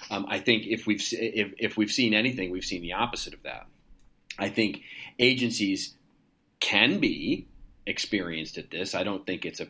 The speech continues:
I don't think it's a foregone conclusion that just because they have an agency or that they have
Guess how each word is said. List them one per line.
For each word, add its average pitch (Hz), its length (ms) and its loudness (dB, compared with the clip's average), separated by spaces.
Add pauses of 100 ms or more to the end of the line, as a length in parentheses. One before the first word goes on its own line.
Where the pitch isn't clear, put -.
(160)
I 92 80 -4
don't 90 160 -6
think - 160 -10
it's 85 120 -8
a 80 40 -12
foregone 80 440 -4
conclusion 82 580 -2
that 78 140 -6
just - 180 -4
because 82 320 -6
they 80 320 -4
have 80 240 -8
an 80 140 -8
agency 82 520 -2
or 76 300 -8
that 78 180 -10
they 80 140 -4
have 78 300 -6